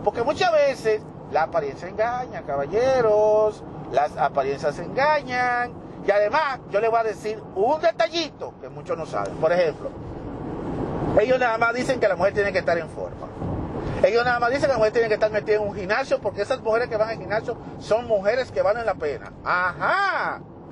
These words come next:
O sea, que las mujeres que se la pasan el día entero haciendo ejercicio,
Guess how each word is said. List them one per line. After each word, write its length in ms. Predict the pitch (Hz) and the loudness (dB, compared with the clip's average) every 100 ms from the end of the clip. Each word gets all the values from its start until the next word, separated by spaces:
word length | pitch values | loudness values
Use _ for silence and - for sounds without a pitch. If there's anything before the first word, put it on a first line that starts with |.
| - | -2
O 120 | 190 | -2
sea, 260 | 262 269 196 | 2 0 0
que 100 | 208 | 0
las 160 | 208 208 | 0 -2
mujeres 360 | 202 233 370 | -2 -2 -2
que 100 | 349 | -6
se 80 | 320 | -2
la 100 | 285 | -2
pasan 380 | 269 247 240 208 | 0 -2 -2 -8
el 100 | 196 | -12
día 220 | 240 320 | -6 -4
entero 500 | 285 170 254 220 202 - - | -4 -2 0 2 2 0 -4
haciendo 340 | 165 - 247 | -4 -2 0
ejercicio, 760 | 269 233 190 233 220 160 160 | 0 -2 -8 -12 -10 -4 -2